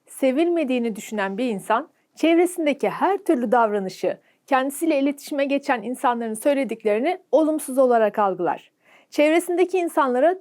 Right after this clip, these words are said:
düşmanca ve şüpheyle yaklaşır. Bunun sonucunda bir süre sonra gerçekten çevresi tarafından dışlanan, sevilmeyen bir insan haline gelir. Ve bu durumda da kendi kendine şöyle der: "Ben zaten beni sevmediklerini biliyordum."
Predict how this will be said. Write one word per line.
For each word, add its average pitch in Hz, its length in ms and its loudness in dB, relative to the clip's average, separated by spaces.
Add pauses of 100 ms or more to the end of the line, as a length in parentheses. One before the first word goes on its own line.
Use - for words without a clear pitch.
düşmanca 254 720 -2
ve 302 120 -2
şüpheyle 294 400 0
yaklaşır. 208 680 -2 (500)
Bunun 339 280 0
sonucunda 214 720 -2 (260)
bir 359 100 4
süre 330 260 2
sonra 202 300 0
gerçekten 277 640 0
çevresi 247 440 -2
tarafından 214 600 0 (300)
dışlanan, 233 540 -2 (280)
sevilmeyen 302 680 0
bir 269 60 -2
insan 269 320 -2
haline 214 320 0
gelir. - 440 -8 (360)
Ve 294 160 2
bu 381 120 4
durumda 247 400 2
da 349 200 0 (100)
kendi 302 280 0
kendine 240 380 -2
şöyle 226 360 2
der: - 300 -8 (380)
"Ben 349 220 2
zaten 262 500 0 (100)
beni 277 180 0
sevmediklerini 247 800 -2
biliyordum." 202 380 -2